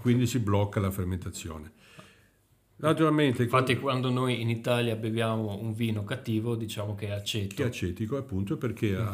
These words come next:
Speaker 1: ha, ha avuto delle malattie interne, eh,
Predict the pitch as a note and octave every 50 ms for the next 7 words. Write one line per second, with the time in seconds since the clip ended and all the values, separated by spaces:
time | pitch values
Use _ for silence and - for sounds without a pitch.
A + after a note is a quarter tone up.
0 | F#2+ F#2 G2 F#2+ F#2 F#2+ F#2 F#2+ F#2+ - - - - _ - - G2+ G2+ A2+ A#2
1 | G#2+ F2+ G2 F#2+ F2+ F#2+ F#2 G#2 G#2 A#2 B2 B2 - G#2 F#2 F2+ G2 F#2+ F#2+ G2
2 | G2 - F#2 F2 E2+ E2+ G2 B2 D3+ - - - - _ _ _ _ _ _ _
3 | _ _ _ _ B2 F#2+ F#2 F#2 F2+ F2+ F#2 F#2 F#2 F#2+